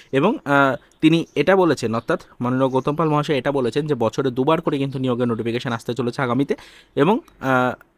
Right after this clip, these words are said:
প্রতি বছর টেট হতে চলেছে, প্রতি বছর টেট হবে, এই বিষয়টা কিন্তু তিনি আগেও বলেছিলেন এবং প্রতি,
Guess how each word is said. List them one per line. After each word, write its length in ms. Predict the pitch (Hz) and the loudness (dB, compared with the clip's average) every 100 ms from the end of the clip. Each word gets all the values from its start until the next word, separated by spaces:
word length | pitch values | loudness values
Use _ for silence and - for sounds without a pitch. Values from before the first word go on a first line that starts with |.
| _ | _
প্রতি 220 | - - 180 | -4 0 4
বছর 300 | 139 - 185 | 4 4 -2
টেট 260 | 127 113 | -2 -4
হতে 160 | 110 98 | -6 -6
চলেছে, 300 | 98 80 - _ _ - | -6 -8 -14 _ _ -2
প্রতি 240 | 147 175 | 0 2
বছর 280 | 160 143 160 | 2 2 -2
টেট 240 | - 143 - | 0 -2 0
হবে, 260 | 131 131 302 - | -2 -2 -4 -4
এই 120 | 131 | -2
বিষয়টা 320 | 127 143 127 131 | -2 -2 -2 0
কিন্তু 180 | 131 | -2
তিনি 200 | 131 139 | -2 0
আগেও 260 | 127 113 143 | 0 0 0
বলেছিলেন 440 | 151 147 170 208 302 | 2 2 0 -2 -2
এবং 200 | 131 131 - | -2 -2 0
প্রতি, 280 | 135 143 | -2 0